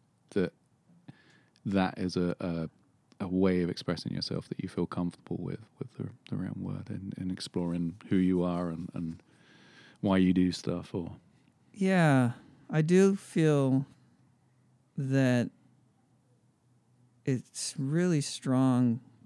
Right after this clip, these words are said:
Speaker 2: when I write from my perspective.
Speaker 1: Mm-hmm.
Speaker 2: You know, when I don't like my writing is when I, I just sort of write from a casual perspective, and it's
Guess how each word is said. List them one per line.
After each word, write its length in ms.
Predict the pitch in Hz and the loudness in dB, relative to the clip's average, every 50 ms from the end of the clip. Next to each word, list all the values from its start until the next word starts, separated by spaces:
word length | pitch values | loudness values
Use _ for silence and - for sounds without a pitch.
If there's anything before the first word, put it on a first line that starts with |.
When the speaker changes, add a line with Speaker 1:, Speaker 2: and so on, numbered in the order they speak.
| _ | _
Speaker 2:
when 200 | - - 123 120 | -2 0 2 4
I 120 | 117 110 110 | 4 4 2
write 300 | 104 110 110 107 107 - | 2 0 -2 -2 -4 -6
from 400 | - - 117 113 113 117 117 110 | -8 -8 -4 -2 0 0 0 0
my 220 | 110 110 110 113 | 0 -2 -2 -4
perspective. 800 | - - - - - - - - - - - - - - 185 - - _ _ _ - | -6 -10 -16 -20 -18 -12 -12 -10 -10 -10 -12 -14 -12 -12 -12 -14 -16 _ _ _ 0
Speaker 1:
Mm-hmm. 200 | - 110 113 135 165 - _ _ _ _ _ _ _ _ _ _ _ _ _ _ _ _ _ _ _ _ | 0 2 2 0 -4 -6 _ _ _ _ _ _ _ _ _ _ _ _ _ _ _ _ _ _ _ _
Speaker 2:
You 120 | - 131 123 | 0 2 2
know, 360 | 120 117 113 117 117 117 123 - - _ _ _ _ _ _ _ _ _ _ _ _ _ _ _ _ _ _ _ _ _ _ _ _ _ | 4 4 2 2 0 -2 -4 -6 -12 _ _ _ _ _ _ _ _ _ _ _ _ _ _ _ _ _ _ _ _ _ _ _ _ _
when 800 | 131 135 135 131 127 127 120 120 117 117 117 120 123 139 - - _ - - _ _ _ _ _ _ _ _ _ _ | 0 2 4 4 6 6 6 6 6 4 4 2 0 -4 -12 -16 _ -20 -20 _ _ _ _ _ _ _ _ _ _
I 240 | 127 123 117 113 113 | -4 -2 -2 -2 0
don't 220 | 120 127 135 135 110 | 0 2 2 2 0
like 220 | 113 117 113 - | -2 -4 -2 -2
my 160 | 113 110 107 | -2 -2 -2
writing 400 | 104 104 107 107 110 110 110 110 | -2 -2 -2 -2 0 0 2 0
is 140 | 110 110 113 | 0 0 -2
when 440 | 110 110 110 107 107 107 110 107 - | -2 0 0 0 0 0 -2 -2 -2
I, 60 | - | -4
I 40 | 117 | -4
just 220 | 110 117 107 - - | -4 -4 -6 -4 -4
sort 140 | 135 120 120 | -4 -4 -4
of 160 | 113 107 104 | -4 -6 -4
write 360 | 107 110 110 113 110 - - | -4 -2 -2 -2 -2 -4 -6
from 320 | - - - 120 113 110 107 | -14 -8 -4 0 0 2 0
a 100 | 107 - | 0 -2
casual 460 | - 127 107 104 107 107 110 104 104 | -4 -4 -4 -2 -2 -2 -4 -4 -6
perspective, 840 | - - 117 - - - - 113 110 104 - - 117 104 107 107 110 | -8 -10 -10 -10 -10 -6 -4 -4 -4 -4 -6 -6 -4 -4 -4 -4 -2
and 160 | 110 104 104 | -2 -2 -2
it's 340 | 104 101 - - - - | -2 -4 -8 -12 -14 -14